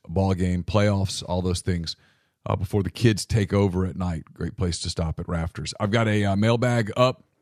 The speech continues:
It's brought to you by Whitney McNutt of Tommy Morgan Incorporated Realtors, serving you for all your real estate needs in Oxford and Tupelo. She sells condos, land, commercial, and residential family homes. You can reach her at six six two, five six seven, two five seven three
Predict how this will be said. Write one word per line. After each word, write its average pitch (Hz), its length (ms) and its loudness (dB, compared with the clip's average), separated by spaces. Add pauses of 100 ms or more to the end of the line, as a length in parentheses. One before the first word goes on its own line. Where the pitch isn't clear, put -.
(100)
It's - 140 -12
brought 90 300 -4
to 104 100 -2
you 90 220 2
by 82 180 -2
Whitney 90 300 -4
McNutt 92 340 -4
of 87 100 -8
Tommy 95 280 -2
Morgan 95 320 0
Incorporated 92 580 -2
Realtors, 135 400 0
serving 90 380 0
you 98 100 2
for 80 160 -8
all 90 180 0
your 98 120 2
real 98 180 2
estate 98 300 -2
needs 92 280 -2
in 82 120 -8
Oxford 90 480 -6
and - 100 -8
Tupelo. 113 480 -2 (480)
She - 160 -8
sells 92 240 -4
condos, 95 560 -2
land, 92 400 0
commercial, 92 480 -2
and 87 100 -2
residential 92 480 -2
family 90 360 -2
homes. 113 340 0
You - 60 -12
can 82 160 -6
reach 85 180 -4
her 87 100 -2
at - 100 -10
six - 260 -6
six - 180 -6
two, 110 240 -2
five 87 320 -4
six - 300 -8
seven, 80 320 -4
two - 160 -10
five 85 320 -4
seven 87 300 -4
three 151 260 4